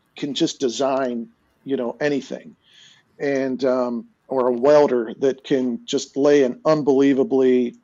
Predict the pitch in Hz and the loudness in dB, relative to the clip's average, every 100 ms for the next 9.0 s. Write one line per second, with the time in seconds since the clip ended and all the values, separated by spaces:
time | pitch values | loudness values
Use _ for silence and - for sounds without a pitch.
0 | _ - 139 147 143 - 135 123 117 _ | _ -10 0 2 2 2 0 0 -2 _
1 | _ _ - 151 147 120 107 - - 135 | _ _ 2 2 2 -2 -4 -8 -8 -6
2 | 120 120 - 127 123 143 151 117 - - | -6 -8 -10 -8 -2 2 2 0 -10 -20
3 | - - - - _ _ _ _ _ _ | -20 -20 -20 -20 _ _ _ _ _ _
4 | _ _ _ - 151 202 - 180 185 - | _ _ _ -2 4 4 4 6 6 6
5 | 180 165 - 175 156 139 - 180 170 - | 4 2 4 6 6 4 2 2 2 2
6 | 165 151 151 143 - 143 139 - 143 139 | 4 4 4 2 2 2 2 2 0 0
7 | 143 139 151 139 131 120 117 156 135 113 | -4 2 4 4 2 -2 -2 0 0 0
8 | 143 135 135 143 135 131 127 127 120 | 2 4 4 0 -2 -4 -2 -2 -4